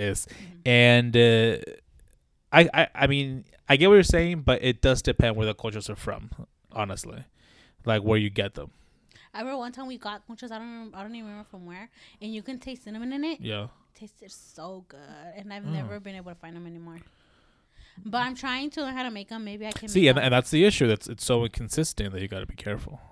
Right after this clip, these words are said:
Speaker 2: Yeah, I know.
Speaker 1: 'Cause you just can't get them anywhere.
Speaker 2: So I'm gonna try to see if I can make 'em.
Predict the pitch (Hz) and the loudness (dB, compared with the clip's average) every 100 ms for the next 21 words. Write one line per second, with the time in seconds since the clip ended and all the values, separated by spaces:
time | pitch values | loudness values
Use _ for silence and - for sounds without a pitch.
0 | _ 185 170 165 156 - 107 110 120 131 | _ -20 -20 -20 -20 -14 -12 -10 -6 -6
1 | - 110 101 - 107 101 - - 139 _ | -6 -8 -8 -12 -12 -14 -14 -16 -18 _
2 | _ _ _ _ - 208 247 240 - 208 | _ _ _ _ -16 -12 -10 -12 -12 -14
3 | 190 202 185 170 165 160 160 160 | -14 -18 -18 -16 -18 -18 -20 -20